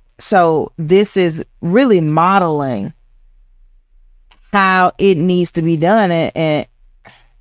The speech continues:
how it should be done. Say that. How it should be done. Some of you that are listening or watching, you may say, "Uh,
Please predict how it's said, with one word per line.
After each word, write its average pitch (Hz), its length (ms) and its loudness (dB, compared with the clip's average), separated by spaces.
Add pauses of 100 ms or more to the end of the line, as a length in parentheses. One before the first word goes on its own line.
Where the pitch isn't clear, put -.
(300)
how 214 220 2
it - 100 -4
should 226 340 -2
be 147 120 -2
done. 123 560 -6
Say 131 260 -4
that. 120 260 -4 (480)
How 208 240 2
it 175 80 -4
should 202 280 -2
be 175 140 -2
done. 160 440 0 (380)
Some 190 320 -2
of 190 140 -2
you 190 460 0
that 160 260 0
are 147 180 0
listening 180 600 -2
or 139 140 -2
watching, 175 680 0
you 185 260 0
may 170 600 0
say, 156 500 -2
"Uh, 208 440 0